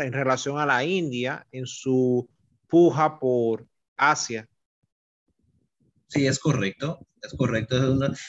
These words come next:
Speaker 2: más bien es una victoria para Pakistán, más que la China. La China contenta, ¿por qué? Porque si tiene un, dos gobiernos que se lleven, como el Pakistán, que, vamos a decirlo así,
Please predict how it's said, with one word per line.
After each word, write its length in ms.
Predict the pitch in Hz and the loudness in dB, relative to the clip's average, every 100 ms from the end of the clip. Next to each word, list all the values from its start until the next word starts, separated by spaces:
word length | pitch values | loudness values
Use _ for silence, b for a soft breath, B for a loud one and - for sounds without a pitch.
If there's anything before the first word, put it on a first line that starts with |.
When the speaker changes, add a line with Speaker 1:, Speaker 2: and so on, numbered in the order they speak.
| B | B
Speaker 2:
más 220 | 131 196 | 2 2
bien 140 | 220 226 | 4 2
es 100 | 196 | 4
una 120 | 196 | 4
victoria 360 | 180 160 175 160 | 2 0 -2 0
para 160 | 143 | -2
Pakistán, 560 | - - - - 92 92 | -4 -8 -4 -2 -4 -4
más 180 | 98 - | -4 -2
que 80 | |
la 140 | 104 - | -2 -2
China. 340 | 95 87 80 - - - _ _ | -4 -8 -10 -12 -20 -20 _ _
La 200 | - 135 | 0 2
China 300 | 127 202 233 | 4 4 4
contenta, 520 | 190 135 147 135 113 110 | 4 2 4 2 2 2
¿por 140 | 160 | 0
qué? 120 | 156 | 0
Porque 240 | - 113 123 | -2 -4 -4
si 140 | 123 | -2
tiene 260 | 131 143 160 | 0 2 4
un, 200 | 156 143 | 2 2
dos 160 | 151 | 0
gobiernos 680 | 160 160 160 135 110 110 - _ - | 2 2 2 0 -4 -8 -10 _ -18
que 120 | - 104 | -12 -8
se 160 | 107 | -2
lleven, 420 | 123 156 123 113 113 - - - _ | 2 2 2 -2 -6 -14 -20 -20 _
como 180 | 98 101 | -2 -2
el 80 | |
Pakistán, 400 | 101 107 107 - - | -2 -2 -2 -2 0
que, 200 | 135 - - | -2 -2 0
vamos 260 | 170 220 | 2 4
a 40 | 185 | 4
decirlo 300 | - 143 107 | 4 0 0
así, 220 | - | -4